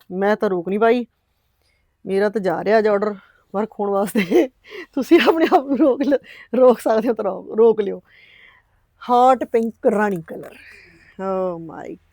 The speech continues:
God। ਲਓ, ਠੀਕ ਹੈ, ਬਹੁਤ ਹੀ ਖੂਬਸੂਰਤ, ਬਹੁਤ ਹੀ ਸੋਹਣਾ ਸੂਟ ਰੈਡੀ ਹੋਣ ਵਾਲਾ ਹੈ ਤੁਹਾਡਾ। ਜਦੋਂ ਤੁਸੀਂ ਇੱਥੇ ਵਰਕ ਕਰਾਓ ਜਾਂ ਵੈਸੇ ਪੋਟਲੀ ਬਟਨਾਂ ਦੀ ਜਾਂ ਕਿਸੇ ਤਰ੍ਹਾਂ ਦੀ ਹੋਰ ਹਾਈਲਾਈਟ ਵੀ,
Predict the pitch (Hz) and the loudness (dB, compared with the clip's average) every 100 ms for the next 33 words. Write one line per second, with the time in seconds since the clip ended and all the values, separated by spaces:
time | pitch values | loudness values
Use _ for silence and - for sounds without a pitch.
0 | 165 147 - - _ _ - 180 - _ | -14 -14 -16 -20 _ _ -18 -18 -18 _
1 | _ _ _ _ _ _ _ - _ _ | _ _ _ _ _ _ _ -20 _ _
2 | _ _ _ 202 185 226 - 202 202 226 | _ _ _ -12 -6 -6 -8 -6 0 0
3 | 233 208 190 - - - _ _ _ _ | 0 -4 -10 -12 -14 -14 _ _ _ _
4 | - 233 277 269 294 233 233 226 180 - | -6 -4 -2 -2 -6 -8 -8 -8 -12 -14
5 | - 190 190 202 190 165 180 233 220 233 | -12 -8 -8 -10 -12 -14 -12 -8 -6 -6
6 | _ _ - _ _ - 202 - 202 220 | _ _ -20 _ _ -4 -4 -4 -6 -4
7 | 220 247 214 180 196 190 226 226 226 226 | -2 0 -2 -2 -4 -4 -2 2 4 2
8 | 226 196 180 190 226 220 208 226 214 214 | 2 -2 -4 -4 -2 -2 -2 -4 -4 -4
9 | 214 214 214 214 202 202 202 196 196 208 | -4 -4 -4 -4 -2 -2 0 -2 -4 -8
10 | - 180 202 208 214 214 214 226 208 202 | -8 -4 -4 -4 0 2 4 2 2 0
11 | 220 254 | -2 -8